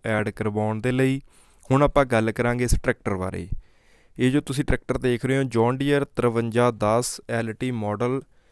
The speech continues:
ਇਹ ਬਾਈ ਜੀ ਦੋ ਹਜ਼ਾਰ ਚਾਰ ਮਾਡਲ ਟਰੈਕਟਰ ਹੈ। ਟਰੈਕਟਰ ਇਹ ਹਰਿਆਣਾ ਨੰਬਰ ਹੈ ਜੀ, ਚਿੱਪ ਵਾਲੀ ਕਾਪੀ ਹੈ। ਹਰਿਆਣਾ ਨੰਬਰ, ਚਿੱਪ ਵਾਲੀ ਕਾਪੀ ਹੈ ਟਰੈਕਟਰ 'ਤੇ। ਜੇ ਆਪਾਂ ਟਾਇਰਾਂ ਦੀ ਗੱਲ ਕਰੀਏ ਤਾਂ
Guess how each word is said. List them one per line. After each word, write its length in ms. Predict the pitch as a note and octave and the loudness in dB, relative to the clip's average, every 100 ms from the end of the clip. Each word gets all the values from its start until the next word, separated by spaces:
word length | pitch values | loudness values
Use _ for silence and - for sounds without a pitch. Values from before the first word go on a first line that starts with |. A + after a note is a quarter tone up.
| _ _ _ _ | _ _ _ _
ਇਹ 160 | C3+ C#3+ | 0 4
ਬਾਈ 140 | D3 | 2
ਜੀ 160 | C#3 D#3 | 2 0
ਦੋ 260 | B2+ B2 | 4 4
ਹਜ਼ਾਰ 240 | A#2 C3 C3+ - | 4 0 -2 0
ਚਾਰ 340 | B2 A2+ A2+ | 2 4 2
ਮਾਡਲ 380 | A#2+ A#2 A2+ A#2 | 0 0 -2 -4
ਟਰੈਕਟਰ 440 | G#2+ G#2+ F#2+ G2+ | -2 -4 -4 -2
ਹੈ। 140 | A2+ C3+ _ _ _ _ _ _ _ _ | -2 -2 _ _ _ _ _ _ _ _
ਟਰੈਕਟਰ 320 | - B2 - C3 | -2 -2 -2 -2
ਇਹ 260 | B2+ C#3 B2 | 0 0 2
ਹਰਿਆਣਾ 400 | C#3 C#3+ B2+ A2 | 2 4 2 0
ਨੰਬਰ 340 | A2+ G#2+ G2 G#2 | -2 -2 -2 -2
ਹੈ 80 | A2 | 0
ਜੀ, 240 | C3+ C#3+ - - _ _ _ - - - | -2 -4 -10 -20 _ _ _ -20 -20 -4
ਚਿੱਪ 300 | C#3 B2+ - | -2 -2 4
ਵਾਲੀ 200 | D3 D3+ | 4 4
ਕਾਪੀ 440 | D3 A#2+ - F#2+ | 2 0 0 -6
ਹੈ। 80 | D#2 - - - - - _ _ _ _ _ | -6 -10 -16 -16 -14 -18 _ _ _ _ _
ਹਰਿਆਣਾ 420 | - B2 A#2+ A#2 | -6 -2 0 -2
ਨੰਬਰ, 420 | A#2+ A#2+ A#2 B2+ C3+ - _ _ | -4 -4 -2 -2 -4 -10 _ _
ਚਿੱਪ 160 | A#2+ - | -10 -4
ਵਾਲੀ 200 | A#2 B2 | -2 -2
ਕਾਪੀ 380 | B2 A#2 - A#2+ | 0 -4 -4 -4
ਹੈ 40 | B2+ | -2
ਟਰੈਕਟਰ 340 | C3 C3 B2+ | -2 -4 -6
'ਤੇ। 240 | B2+ C#3 C#3 _ _ _ _ _ _ | -2 -2 -2 _ _ _ _ _ _
ਜੇ 80 | B2 | -2
ਆਪਾਂ 160 | A#2 A#2+ | 0 0
ਟਾਇਰਾਂ 300 | A#2+ A#2 B2+ | 0 0 0
ਦੀ 160 | C#3 | 0
ਗੱਲ 160 | C#3 C#3 | 0 0
ਕਰੀਏ 280 | C#3+ C3+ C#3 | -2 -2 -2
ਤਾਂ 140 | C#3 | -2